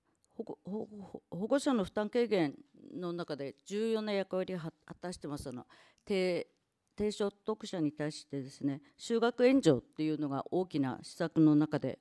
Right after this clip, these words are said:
大きな位置を占めているかと思いますけれども、その就学援助の中で、えー、軽減される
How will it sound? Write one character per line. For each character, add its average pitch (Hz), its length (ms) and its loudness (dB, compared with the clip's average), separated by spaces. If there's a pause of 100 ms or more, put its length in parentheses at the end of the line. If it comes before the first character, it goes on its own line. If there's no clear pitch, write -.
大 180 140 0
き - 100 -8
な 160 100 4
位 156 40 4
置 180 220 -6
を - 20 -10
占 196 200 -4
め 156 80 -4
て 156 120 -4
い - 20 0
る - 100 -10
か 143 120 -6
と 143 140 -8
思 143 180 0
い 156 80 4
ま 175 100 2
す - 140 -10
け 135 80 -6
れ 123 100 -10
ど 123 80 -12
も、 127 160 -10 (320)
そ 262 160 -4
の 269 80 -2
就 262 220 -4
学 269 320 2
援 277 160 4
助 208 100 0
の 151 140 4
中 156 280 -2
で、 139 200 -6 (320)
え 135 140 -4
ー、 156 40 -4
軽 214 220 2
減 214 180 0
さ 202 200 -4
れ 196 160 0
る 185 280 -2